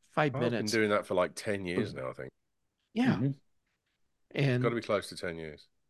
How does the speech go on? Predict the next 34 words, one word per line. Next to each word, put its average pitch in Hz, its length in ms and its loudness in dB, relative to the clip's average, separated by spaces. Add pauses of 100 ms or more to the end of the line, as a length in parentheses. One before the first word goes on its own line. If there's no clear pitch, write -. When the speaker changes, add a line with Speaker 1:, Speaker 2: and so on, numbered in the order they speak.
(260)
Speaker 1:
ten 180 220 2
years, 139 540 -2 (460)
fi-, 139 240 4
five 147 300 2
days 160 260 2
a 151 60 0
week, 117 480 2 (720)
five 156 220 4
minutes 156 600 -2 (260)
of 127 100 0
your 127 100 2
time, 101 560 0
and 120 140 0
you've 113 300 -4
got 101 380 -2 (140)
all 131 240 4
the, 117 340 0
the 120 140 -4
tech 123 260 -4
news 110 600 -2 (120)
updates 117 400 -2
that - 160 -8
you 98 60 -4
need 92 220 -6
to - 80 -12
know 160 180 -10
about. - 400 -8 (480)
It 151 140 0
takes 156 260 4
money 156 340 10
to - 140 0
make 123 200 4
that 101 120 4
happen. 92 440 -4